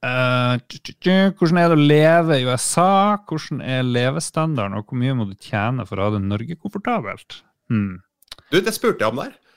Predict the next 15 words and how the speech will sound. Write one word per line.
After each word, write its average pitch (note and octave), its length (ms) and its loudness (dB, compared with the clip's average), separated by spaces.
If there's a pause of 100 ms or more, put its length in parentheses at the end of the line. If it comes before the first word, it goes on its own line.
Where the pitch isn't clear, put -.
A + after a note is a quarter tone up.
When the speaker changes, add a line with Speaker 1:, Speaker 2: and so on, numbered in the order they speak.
(200)
Speaker 2:
Eh, - 920 -6
s-, - 320 -14
for D#3 100 -2
at D3 100 -4
jeg C#3+ 140 -4
tror C3+ 220 -6
han D3 100 -2
stilte C3+ 240 -8
spørsmålet A2 460 -6
fordi G2+ 420 -6
at - 180 -16 (120)
da, A#2+ 160 2 (100)
du, G2 160 -4
du A#2 240 -2
skrev, A2 320 0